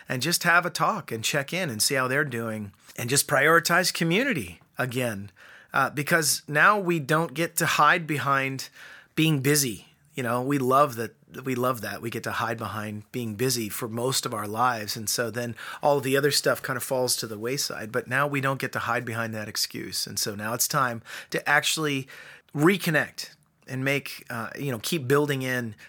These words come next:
to those community and those relationships that we already have. The second thing is that you've gotta prioritize, uh, generosity. Now is not the time to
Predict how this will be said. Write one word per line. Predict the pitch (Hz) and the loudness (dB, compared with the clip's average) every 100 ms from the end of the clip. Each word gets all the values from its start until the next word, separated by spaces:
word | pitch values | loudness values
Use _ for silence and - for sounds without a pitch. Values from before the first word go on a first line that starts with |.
| - | -8
to | - | -4
those | 120 120 117 107 - - | 0 2 2 0 -4 -6
community | - 131 123 123 117 113 | -4 -2 -2 -2 -2 -2
and | 113 | -4
those | 110 - | -4 -4
relationships | 113 104 104 - - 120 - | -6 -6 -6 -4 -6 -4 -4
that | - | -6
we | 104 | -6
already | 104 101 | -8 -8
have. | 101 104 104 - - - - - | -10 -10 -12 -18 -20 -20 -18 0
The | - | 2
second | - 233 226 | 6 6 4
thing | 151 147 156 | 2 -2 -2
is | 156 151 147 - | 2 4 4 2
that | 131 143 - | 2 2 2
you've | 156 147 | -2 0
gotta | 185 190 | 4 4
prioritize, | 185 165 151 151 151 143 123 117 117 - - - - - - | 4 4 6 6 4 2 2 0 -2 -4 -8 -20 -20 -20 -6
uh, | 131 120 | -2 0
generosity. | 120 160 139 123 120 - - - 120 - - - | 4 4 6 2 0 -2 -4 -12 -16 -20 -20 -6
Now | 156 165 208 202 | 6 10 10 8
is | 185 160 135 | 4 2 4
not | 151 160 156 156 | 6 8 10 8
the | 143 143 | 2 -2
time | 143 135 110 87 - 127 _ - - - | 0 -2 -2 -6 -14 -18 _ -20 -6 0
to | 175 | 0